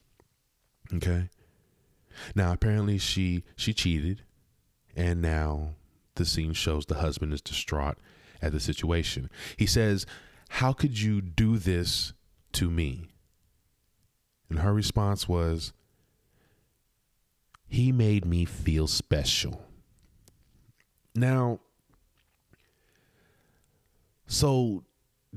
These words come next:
did your husband at one point in time want to get married?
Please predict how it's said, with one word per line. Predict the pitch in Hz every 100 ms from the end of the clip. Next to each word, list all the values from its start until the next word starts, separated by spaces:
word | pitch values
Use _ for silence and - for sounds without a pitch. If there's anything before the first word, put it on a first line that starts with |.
| 101
did | 143 147
your | 185 196
husband | - 120 110 98 110
at | 98 87
one | 76 87 98
point | - 98 73
in |
time | 82 - 85 82 82 80 80 - _ _ _ _
want | 78 76 80 76
to | -
get | 76 80
married? | 76 73 73 78 -